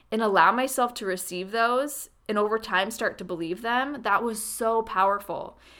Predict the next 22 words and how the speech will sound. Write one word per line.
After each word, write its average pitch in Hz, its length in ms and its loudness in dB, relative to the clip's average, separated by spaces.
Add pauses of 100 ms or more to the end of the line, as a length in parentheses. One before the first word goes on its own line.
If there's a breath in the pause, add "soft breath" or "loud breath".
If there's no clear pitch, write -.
(260 soft breath)
And 220 220 0
that 240 400 8
contributed 208 880 -2
to 196 520 0 (180 soft breath)
the 202 120 2
way 202 220 6
that 254 160 2
I 220 140 4
was 208 180 -4
then 202 260 0
able 196 340 -4
to 185 320 -2
transform 214 1080 -2
my 202 340 0 (320 soft breath)
negative 214 680 2
self-talk 214 920 4 (440 soft breath)
into 220 760 0 (120)
positive, 226 600 6
encouraging 214 880 0
statements 254 800 -2 (320 soft breath)
and 240 180 0
turn, 262 480 -2